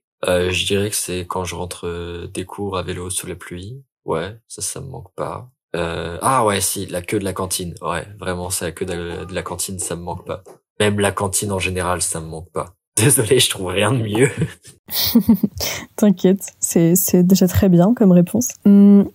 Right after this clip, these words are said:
Speaker 2: est-ce que tu avais des projets que tu n'as pas pu réaliser à cause de ce qui s'est passé ?
Speaker 1: Oh ouais, ouais, je rate plein de trucs à cause du confinement. Alors déjà, euh, j'avais une demi-finale, euh,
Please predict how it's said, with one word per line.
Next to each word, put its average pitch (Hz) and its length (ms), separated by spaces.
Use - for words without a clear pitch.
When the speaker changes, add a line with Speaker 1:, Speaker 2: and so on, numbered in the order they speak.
Speaker 2:
est-ce 202 120
que 302 60
tu 294 140
avais 180 160
des 170 140
projets 220 640
que 226 100
tu - 160
n'as 175 100
pas 185 120
pu 214 160
réaliser 196 540
à 185 100
cause 175 220
de 180 60
ce - 80
qui - 100
s'est 180 120
passé ? 175 340
Speaker 1:
Oh 120 180
ouais, 123 380
ouais, 120 260
je 107 140
rate 107 300
plein 190 480
de 151 80
trucs 143 340
à 135 60
cause 127 240
du 113 100
confinement. 123 640
Alors 98 220
déjà, 123 420
euh, 98 260
j'avais 104 380
une 98 340
demi-finale, 110 960
euh, 90 480